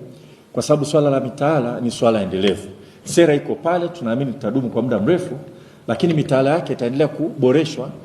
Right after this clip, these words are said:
kwa kadri ya utekelezaji wake. Kwa hiyo, bidhaa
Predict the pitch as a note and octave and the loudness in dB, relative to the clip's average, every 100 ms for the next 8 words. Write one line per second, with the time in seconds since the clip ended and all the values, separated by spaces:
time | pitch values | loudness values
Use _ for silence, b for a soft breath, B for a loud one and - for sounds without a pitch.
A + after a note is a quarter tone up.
0 | B B B C3+ - D3+ C#3+ C3+ - A2 | B B B -6 2 4 4 0 -2 -4
1 | G#2+ F#2+ F#2 F2+ E2+ - C#3+ - - _ | -2 -2 -4 -6 -8 -2 0 0 -4 _
2 | - - _ - _ - B B B C3 | -20 -20 _ -20 _ -20 B B B 4
3 | D#3 C#3+ D#3+ A2 D#2 | 6 6 4 0 -6